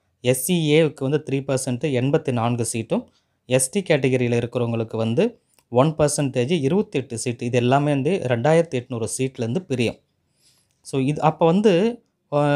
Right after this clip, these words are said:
ஒருத்தர் வந்து பி சி கேட்டகரியில இருக்கிறாங்கன்னா, அந்த பி சி கேட்டகரியில வந்து எழுநூத்தி இருபத்தெட்டு சீட்டு தான் நமக்கு கவுன்சிலிங்க்கு நடக்கும். அதுக்கப்புறம் வந்து முடிஞ்சிடும். பி சியோட கே-, கோட்டா வந்து முடிஞ்சிடும்.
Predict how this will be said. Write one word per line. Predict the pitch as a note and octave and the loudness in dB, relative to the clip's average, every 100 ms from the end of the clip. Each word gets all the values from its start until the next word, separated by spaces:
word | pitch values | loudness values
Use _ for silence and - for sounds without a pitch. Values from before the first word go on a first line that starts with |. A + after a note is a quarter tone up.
| C#3 | 2
ஒருத்தர் | C#3 D3 C#3+ | 2 2 2
வந்து | E3 D#3 | 0 0
பி | E3+ | 0
சி | G3 | 0
கேட்டகரியில | G3+ D#3+ D3+ C#3+ C#3+ C#3+ C3 | -2 -2 0 0 0 0 0
இருக்கிறாங்கன்னா, | C#3 D3+ C#3 A#2+ | -2 0 0 2
அந்த | D#3+ D#3+ | 0 0
பி | C3 E3 | -2 -2
சி | F3+ | -2
கேட்டகரியில | E3+ C#3+ C#3 C3 | -2 -2 0 2
வந்து | B2 C#3+ D3+ D3+ | 0 2 2 2
எழுநூத்தி | F3+ E3 | 0 -2
இருபத்தெட்டு | C3 B2 A#2 C3+ | -4 -4 -6 -6
சீட்டு | - B2 A#2+ | -6 -4 0
தான் | F3 | 0
நமக்கு | D#3+ B2 - | 0 -4 -2
கவுன்சிலிங்க்கு | B2 A#2+ A2+ G#2+ | -2 -2 -6 -6
நடக்கும். | A#2+ G2+ - G2+ _ _ _ _ | -6 -6 -6 -12 _ _ _ _
அதுக்கப்புறம் | C3 C3+ B2+ - D#3 | 0 2 0 2 2
வந்து | B2 B2 G3+ | 2 0 -2
முடிஞ்சிடும். | B2+ C3 B2 G#2+ | -2 -2 -4 -2
பி | B2 | -2
சியோட | C3+ B2 A2+ | 0 -2 -2
கே-, | A#2 A2+ | -4 -2
கோட்டா | B2+ C3+ B2+ | 0 2 2
வந்து | A#2 | 0
முடிஞ்சிடும். | C3+ A#2 B2 A#2 | -2 -4 -4 -6